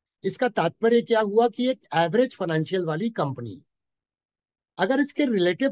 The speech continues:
परफॉर्मेंस को देखें तो पिछले तीन महीने में इस स्टॉक ने टेन पॉइंट टू परसेंट से Nifty फिफ्टी, जो हमारा फ्रंटलाइन इंडेक्स है,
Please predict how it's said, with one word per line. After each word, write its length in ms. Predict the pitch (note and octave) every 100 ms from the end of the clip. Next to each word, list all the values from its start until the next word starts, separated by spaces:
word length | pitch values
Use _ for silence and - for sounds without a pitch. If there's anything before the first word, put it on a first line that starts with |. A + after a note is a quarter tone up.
| -
परफॉर्मेंस 500 | G3+ F#3 G3 A3 -
को 120 | F#3
देखें 440 | D#3 D#3 E3 D#3+ G#2+ _ _ _ _ -
तो 60 | A#3+
पिछले 360 | A3+ A3+ C#4
तीन 360 | C#4+ A3+ D4 C#4+
महीने 300 | A3+ G3 G3
में 240 | F#3 D3 - _ _ _ -
इस 180 | A3 B3 A3
स्टॉक 420 | - D#3 A3+ A#3
ने 160 | G#3+ G#3 B3 - _ _ _ A#3
टेन 260 | B3+ C#4+
पॉइंट 360 | C#4+ C#4+ C#4+ C#4+
टू 140 | A#3+ C4+ A3+
परसेंट 360 | F#3+ A3 F#3+
से 160 | D#3+ A#3
Nifty 420 | F#3+ D#3+ - G#3+
फिफ्टी, 500 | F#3 D3 - B3 C#4+ - _ -
जो 100 | G3
हमारा 300 | F#3+ G3 G3+
फ्रंटलाइन 540 | - G3 A#3 C4+ C#4
इंडेक्स 440 | G#3 F3 E3 D#3+ A3
है, 140 | B3